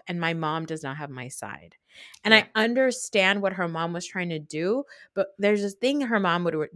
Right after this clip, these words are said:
Speaker 1: did where she was, she just kept saying, "I'm so sorry for how she's behaving this way."
Speaker 2: Yeah.
Speaker 1: That's, that's really fucking hard to
Speaker 2: Yeah.
Speaker 1: deal with when you're an adult because you're like,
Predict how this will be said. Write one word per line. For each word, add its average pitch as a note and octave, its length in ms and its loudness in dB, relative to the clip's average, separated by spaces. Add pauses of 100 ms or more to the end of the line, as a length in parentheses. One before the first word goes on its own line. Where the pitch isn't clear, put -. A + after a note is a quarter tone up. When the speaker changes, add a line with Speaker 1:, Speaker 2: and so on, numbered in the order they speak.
Speaker 1:
did D#3+ 160 -2
where D#3+ 80 -2
she E3+ 140 -4
was, E3 200 -2
she F3 140 -10
just F3+ 200 -10
kept F3+ 160 -6
saying, D#3+ 260 -8
"I'm F#3 180 -4
so E3+ 200 -2
sorry C#3 340 -4
for C#3+ 140 -14
how C#3 180 -6
she's D3+ 240 -10
behaving C#3+ 380 -4
this C#3 180 -10
way." - 140 -10 (400)
Speaker 2:
Yeah. F3+ 280 -8 (260)
Speaker 1:
That's, E4+ 340 -2 (600)
that's - 420 -2 (140)
really B3 840 0
fucking G#3 800 -2 (220)
hard G3+ 760 2 (400)
to A3+ 200 0
Speaker 2:
Yeah. F3 180 -2
Speaker 1:
deal F#3 180 2
with C4 300 2 (160)
when F3+ 500 0 (280)
you're G3 300 4
an F#3+ 100 4
adult E3+ 500 4
because G#3+ 320 0
you're F#3+ 120 2
like, F3 280 0